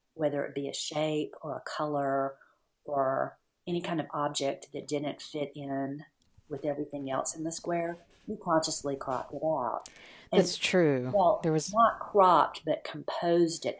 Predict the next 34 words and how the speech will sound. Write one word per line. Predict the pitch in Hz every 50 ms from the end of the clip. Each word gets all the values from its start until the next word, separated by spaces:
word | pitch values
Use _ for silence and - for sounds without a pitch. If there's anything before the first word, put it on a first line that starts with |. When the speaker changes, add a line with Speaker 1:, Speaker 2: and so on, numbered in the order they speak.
| -
Speaker 1:
out | 123 117 113 117 113 - - - - _ _ _ -
as | 160 151 156 156 156 147 -
you | 151 135
were | 135 131
taking | - 135 127 123 127 131 123
the | 113 _ -
photograph. | 131 127 117 110 - 120 110 - - - _ - - - - _ _ _ _ - _ _ -
Speaker 2:
Right. | 170 165 147 139 143 160
And | 180 170 180
then | 233 240 214
there | 190 170
was, | 156 151 - - - - _ -
p-, | - - - 196
you | 180
know, | 151 127 127 135 - -
cropping | - - 170 151 - - 143 135
to | - -
fit | 131 - - 190 180 160
it | 143 123
into | 143 135 - - 147
a | 131
square | - - - - 147 127 120
format | - - - - 113 123 120 - - - -
because | 147 - - - 143 135 139 135 - - - - _ -
almost | 101 - 170 170 170 165 165 160 156 151 143 - - - - - - - - -
none | 165 151 151 156 156 151 147 147
of | 143 131
these | 139 127 -
pictures | - - 147 - - - 143 135 - -
were | - 123 120
taken | - - - 147 - - 151 127 131 135 127 -
in | 214 185 175
that | 165 135 - -
format. | - - - 123 - - - - - -